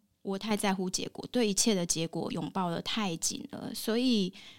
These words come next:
嗯，我没有允许自己去看见说，有一些事情不见得我一次就可以到位，或者是说，呃，事情一定要像我想的、我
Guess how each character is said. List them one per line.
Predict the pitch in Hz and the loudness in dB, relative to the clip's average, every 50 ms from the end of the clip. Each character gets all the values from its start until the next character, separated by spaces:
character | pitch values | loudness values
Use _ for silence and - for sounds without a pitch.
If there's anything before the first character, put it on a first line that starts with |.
| - _ _ _ _ _ - | -20 _ _ _ _ _ -8
嗯， | 196 190 185 185 180 185 180 180 180 180 - | -6 -4 -4 -4 -6 -6 -8 -8 -10 -10 -8
我 | - 202 202 196 | -6 -4 -4 -2
没 | 202 202 220 254 | -2 -2 0 0
有 | 277 269 226 180 | 0 -2 -2 -2
允 | 175 180 185 196 | -4 -4 -4 -4
许 | 202 - - 196 175 | -6 -6 -6 -8 -10
自 | 170 - - 233 226 | -10 -10 -10 -10 -8
己 | 202 - - - - - | -8 -8 -8 -8 -8 -8
去 | - - - - 220 202 | -10 -10 -8 -8 -8 -8
看 | 196 - - 233 214 190 175 | -6 -4 -2 0 0 0 0
见 | - 202 202 185 190 | 0 2 2 2 2
说， | 190 - - 185 175 175 180 180 - - | 0 0 -2 -2 0 0 -2 -2 -4 -2
有 | - 190 190 214 | 0 2 2 2
一 | |
些 | - 320 311 | 2 0 0
事 | 302 - 311 269 | -2 -2 -2 0
情 | - 226 180 185 | 0 0 0 -2
不 | - 202 | -2 -6
见 | 202 - 254 240 214 | -4 -2 -2 -2 -2
得 | 208 190 175 | -4 -6 -8
我 | 165 165 175 | -10 -10 -10
一 | - 185 | -10 -12
次 | 180 - - - 233 208 | -10 -10 -10 -10 -8 -8
就 | 190 - 214 202 | -8 -8 -8 -8
可 | 196 - - 185 160 170 | -8 -10 -12 -14 -12 -12
以 | 165 160 | -12 -14
到 | 151 - 180 175 160 151 | -12 -10 -10 -10 -10 -10
位， | 160 165 - - - 196 | -12 -12 -12 -12 -14 -14
或 | - - 254 | -12 -10 -10
者 | - 185 | -8 -8
是 | 170 - - 226 220 | -8 -8 -6 -6 -6
说， | - - - 208 196 196 196 196 208 214 - - - - - - _ _ _ _ | -6 -6 -6 -4 -4 -4 -4 -6 -6 -8 -12 -18 -20 -20 -20 -20 _ _ _ _
呃， | - - 175 160 | -12 -10 -8 -6
事 | - - 302 | -4 -4 -4
情 | 285 - 196 - | -2 -4 -6 -6
一 | - 196 - | -8 -12 -12
定 | - 240 214 214 | -8 -8 -8 -6
要 | 214 202 208 | -6 -6 -6
像 | - - - 214 190 175 160 | -6 -4 -2 0 0 0 -2
我 | 160 - - | -4 -4 -4
想 | 170 - - - - - - - | -4 -4 -4 -4 -4 -6 -8 -10
的、 | - - - | -10 -8 -6
我 | 175 175 175 170 170 | -4 -4 -4 -4 -4